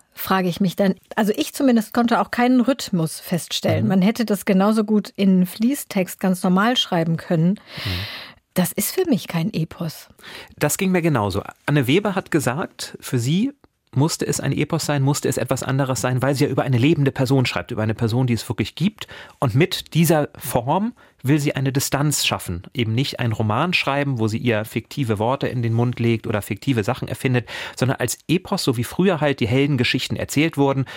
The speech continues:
Speaker 2: so will sie es eben ihr auch erzählen. Aber mir ging's auch so, ich hatte nicht das Gefühl, dass dieses Epos eine Form ist,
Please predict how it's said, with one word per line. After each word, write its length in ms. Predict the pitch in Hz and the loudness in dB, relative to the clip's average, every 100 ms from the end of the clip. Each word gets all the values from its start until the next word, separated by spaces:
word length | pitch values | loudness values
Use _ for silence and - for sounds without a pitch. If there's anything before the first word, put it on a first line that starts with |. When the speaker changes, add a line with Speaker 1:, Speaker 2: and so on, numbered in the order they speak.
| - | -18
Speaker 2:
so 300 | - 127 139 | -2 2 4
will 140 | 135 135 | 4 2
sie 100 | 123 | 2
es 80 | - | -2
eben 300 | 113 123 - - | -4 -4 -4 -4
ihr 260 | - - | -2 -2
auch 300 | 113 127 - - - | 0 -2 -4 -10 -8
erzählen. 600 | - - 104 78 95 98 - - - - - | -6 -4 -4 -4 -6 -8 -10 -12 -16 -12 -4
Aber 200 | 135 165 | 0 0
mir 120 | 156 | 0
ging's 200 | 165 - | 0 -2
auch 160 | 139 | -4
so, 100 | - | -2
ich 140 | - 151 | -2 -2
hatte 160 | 147 | 2
nicht 260 | 135 180 - | 2 2 0
das 180 | 147 - | -2 0
Gefühl, 420 | 139 - 135 135 | -4 0 2 2
dass 160 | 117 - | -2 -4
dieses 320 | 113 117 - | -4 -4 -2
Epos 380 | 156 - 180 - | -2 0 -2 0
eine 180 | 127 117 | -2 -2
Form 400 | - 131 180 240 | -2 0 0 0
ist, 320 | 233 - | -4 -4